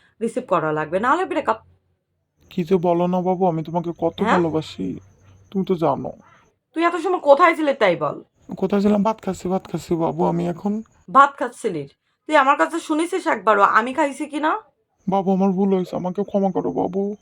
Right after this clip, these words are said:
Speaker 1: আমি খাবো তোর, তুই খাবি, তুই আগে খেতে গেলি কেন? এক্ষুনি কিন্তু ব্রেকআপ করে দেবো আমি।
Speaker 2: কেন বাবা, আমার কি কোনো ফ্রিডম নাই?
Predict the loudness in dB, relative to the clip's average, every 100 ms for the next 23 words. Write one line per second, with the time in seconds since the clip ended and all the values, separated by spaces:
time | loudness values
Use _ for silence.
0 | _ 2 2 4 2 2 2 0 2 2
1 | 2 -4 -2 2 2 2 0 0 -4 -6
2 | -8 -12 _ _ _ _ _ _ _ _
3 | _ _ _ _ _ _ 0 2 4 2
4 | 4 2 2 0 -2 -6 -6 -4 -4 -6
5 | -8 -18 _ _ _ _ -4 -2 0 2
6 | 2 0 0 -4 -4 -4 -4 -4 -4 0
7 | 0 0 -2 -2